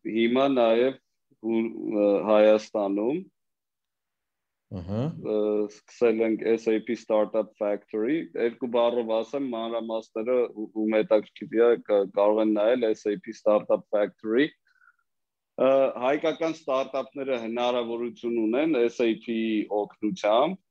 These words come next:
Speaker 1: կն իրանց բոլոր մասնագետների marketing, business development, տեխնիկական, ը, ոնց որ դոստուպ են ունենում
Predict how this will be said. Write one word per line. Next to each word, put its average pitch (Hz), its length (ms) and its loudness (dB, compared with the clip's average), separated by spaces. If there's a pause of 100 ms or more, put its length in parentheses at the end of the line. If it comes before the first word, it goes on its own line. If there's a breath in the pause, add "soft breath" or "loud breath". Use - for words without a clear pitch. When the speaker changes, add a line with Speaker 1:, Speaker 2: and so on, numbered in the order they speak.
(460)
Speaker 1:
կն 117 160 4
իրանց 113 280 4
բոլոր 113 420 4
մասնագետների 107 960 -2
marketing, 107 680 -4
business 101 400 -4
development, 101 680 -2
տեխնիկական, 101 1000 -4 (220)
ը, 98 160 -2 (1200)
ոնց 98 300 -4
որ 104 160 0 (100)
դոստուպ 113 460 4
են 113 160 4
ունենում 113 500 4